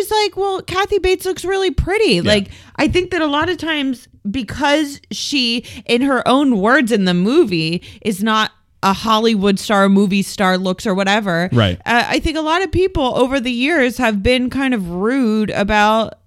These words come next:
Speaker 1: Kathy Bates. And you know what? Obviously, the outfits weren't doing her any favors, but she was so pretty.
Speaker 2: Kathy Bates rules.
Speaker 1: Yeah, I love Kathy
Speaker 2: That's,
Speaker 1: Bates.
Speaker 2: that's it.
Speaker 1: Like, can we just, like, talk for a second about how she gets kind of, like, crapped on?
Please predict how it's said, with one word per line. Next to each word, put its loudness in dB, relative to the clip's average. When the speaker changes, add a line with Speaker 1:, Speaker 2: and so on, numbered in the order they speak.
Speaker 1:
Kathy -6
Bates. -2
And -4
you -4
know 2
what? 0
Obviously, -2
the -2
outfits 0
weren't 2
doing 2
her 2
any 2
favors, -2
but -2
she -2
was 0
so 0
pretty. -2
Speaker 2:
Kathy 4
Bates 2
rules. -2
Speaker 1:
Yeah, -2
I 2
love 0
Kathy 0
Speaker 2:
That's, 0
Speaker 1:
Bates. 2
Speaker 2:
that's -4
it. -4
Speaker 1:
Like, -20
can -2
we -2
just, -4
like, -2
talk -2
for -4
a -2
second -2
about 0
how -2
she -6
gets -4
kind -4
of, -10
like, -4
crapped -2
on? 0